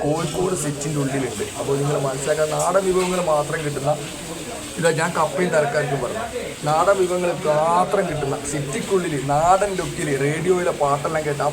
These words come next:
പഴമയിൽ ഭക്ഷണം കഴിക്കാൻ പറ്റുന്ന കപ്പയും തലക്കറിയും അതുപോലെ തന്നെ നല്ല ചൂട് പറക്കുന്ന മീൻ പൊരിച്ചതും ആ, പിന്നെ എണർ ഫ്രൈ, ചിന്നമുട്ട ഫ്രൈ, അങ്ങനെ ഒരുപാട് മീനിൻ്റെ ഐറ്റംസ്. ഇവിടുത്തെ മീൻ പൊരിച്ചെന്നൊക്കെ പറഞ്ഞാൽ ഒരു വലിയ പൊരിച്ചത് മാത്രമല്ല, ചില്ലി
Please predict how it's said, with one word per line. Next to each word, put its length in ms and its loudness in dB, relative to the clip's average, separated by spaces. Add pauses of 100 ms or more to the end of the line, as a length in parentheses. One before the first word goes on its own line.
പഴമയിൽ 500 2 (100)
ഭക്ഷണം 340 -2
കഴിക്കാൻ 320 -2
പറ്റുന്ന 360 -4
കപ്പയും 520 -2 (420)
തലക്കറിയും 720 2 (120)
അതുപോലെ 360 0
തന്നെ 220 -4
നല്ല 140 -2 (640)
ചൂട് 360 0
പറക്കുന്ന 320 2 (100)
മീൻ 280 -2
പൊരിച്ചതും 560 -2 (540)
ആ, 20 2 (160)
പിന്നെ 280 -2 (160)
എണർ 200 0 (100)
ഫ്രൈ, 140 2 (200)
ചിന്നമുട്ട 420 -4 (120)
ഫ്രൈ, 220 2
അങ്ങനെ 240 -2
ഒരുപാട് 440 0
മീനിൻ്റെ 260 -2
ഐറ്റംസ്. 260 -4
ഇവിടുത്തെ 260 -4
മീൻ 220 0
പൊരിച്ചെന്നൊക്കെ 520 -2
പറഞ്ഞാൽ 260 0
ഒരു 160 0
വലിയ 180 0 (100)
പൊരിച്ചത് 400 -2
മാത്രമല്ല, 360 -4 (500)
ചില്ലി 320 -2